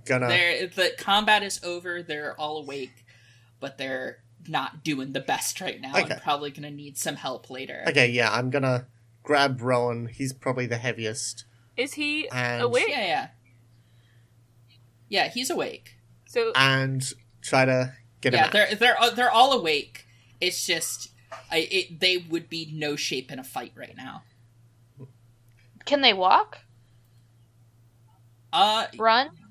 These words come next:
Speaker 2: yes,
Speaker 4: Slash run?
Speaker 2: they ca-, th-, uh, don't know about run, but they can definitely stumble quickly, especially if you're helping.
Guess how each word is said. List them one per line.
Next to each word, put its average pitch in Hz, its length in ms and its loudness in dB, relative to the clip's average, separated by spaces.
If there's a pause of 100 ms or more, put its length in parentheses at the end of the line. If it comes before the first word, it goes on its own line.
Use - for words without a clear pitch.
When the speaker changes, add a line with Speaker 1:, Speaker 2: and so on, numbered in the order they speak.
(140)
Speaker 2:
yes, 226 440 4
Speaker 4:
Slash - 40 0
run? 220 240 0
Speaker 2:
they 190 140 0
ca-, - 180 -16
th-, 175 240 -14 (1080)
uh, 185 160 2 (380)
don't 262 220 4
know 269 180 0
about 247 320 0
run, 190 260 2
but 214 160 -6
they 185 100 -4
can 202 180 -6
definitely 214 380 -2
stumble 196 480 0
quickly, 165 480 -4
especially 170 520 -4
if 170 100 -10
you're 160 120 -6
helping. - 420 -8